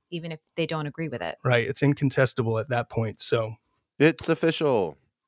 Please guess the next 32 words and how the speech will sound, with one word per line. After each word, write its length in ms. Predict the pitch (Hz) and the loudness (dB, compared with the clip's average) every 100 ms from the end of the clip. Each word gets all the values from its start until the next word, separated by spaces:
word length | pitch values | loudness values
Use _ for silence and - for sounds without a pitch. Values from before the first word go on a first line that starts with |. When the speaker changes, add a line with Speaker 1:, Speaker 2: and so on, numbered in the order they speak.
| _ | _
Speaker 2:
Yes, 320 | 131 127 135 - | -2 0 0 0
it 140 | 143 | 2
is. 300 | 151 139 120 | 2 2 -2
But 320 | 127 160 123 | 4 4 4
hey, 180 | 139 151 | 0 0
for 180 | 131 165 | 0 -2
the 80 | 165 | 2
last 280 | 180 - | 2 2
twenty 240 | - 202 190 | 0 0 2
years, 380 | 185 151 117 _ _ _ | 2 2 -2 _ _ _
we've 120 | 151 147 | -2 0
been 120 | 151 | 2
doing 220 | 165 147 | 2 2
that, 200 | 123 107 | 0 -2
walking 360 | 135 143 175 160 | 0 0 2 0
our 80 | |
prospective 520 | 139 139 - 139 143 - | 2 -2 0 -2 -2 -2
clients 440 | 135 123 120 - - _ _ _ - | 2 2 0 -8 -12 _ _ _ -8
through 160 | 123 113 | -4 -4
a 40 | |
thought-out 640 | - - 151 139 156 160 - | -6 -6 0 2 2 -2 0
process 480 | 139 120 - 113 | 2 2 0 -2
to 80 | - | 0
help 160 | 190 208 | -2 0
them 140 | 196 | -2
come 180 | - 196 | 2 2
to 40 | |
the 100 | 185 | 2
right 180 | 180 180 | 2 0
decision 360 | 165 - 160 156 | 0 -2 0 0
for 220 | - 165 | 0 -2
'em. 140 | 127 | -2